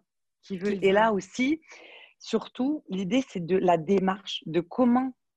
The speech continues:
Speaker 1: ils vont, euh, paramétrer le thème. J'explique que chaque thème est différent
Speaker 2: Bien sûr.
Speaker 1: et que là, ça va devenir en-, encore une nouvelle apprentissage. Mais surtout, l'idée, c'est que si le site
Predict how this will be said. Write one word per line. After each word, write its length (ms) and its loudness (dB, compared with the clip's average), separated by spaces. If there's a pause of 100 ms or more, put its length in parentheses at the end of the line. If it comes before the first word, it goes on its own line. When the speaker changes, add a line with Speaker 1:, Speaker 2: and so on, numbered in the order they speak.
Speaker 1:
ils 180 0
vont, 300 -2 (420)
euh, 120 0
paramétrer 600 0
le 100 -2
thème. 300 -2
J'explique 680 -10 (280)
que 160 -6
chaque 380 -8
thème 180 0
est 60 -2
différent 460 -6 (260)
Speaker 2:
Bien 140 -14
sûr. 260 -20
Speaker 1:
et 60 -10
que 160 -6
là, 260 4
ça 160 2
va 140 2
devenir 480 -4
en-, 120 -6
encore 380 -4
une 280 -4
nouvelle 340 -2
apprentissage. 760 -10 (680)
Mais 340 0
surtout, 560 -6
l'idée, 340 0
c'est 180 -10
que 140 -12
si 340 -6
le 120 0
site 420 -6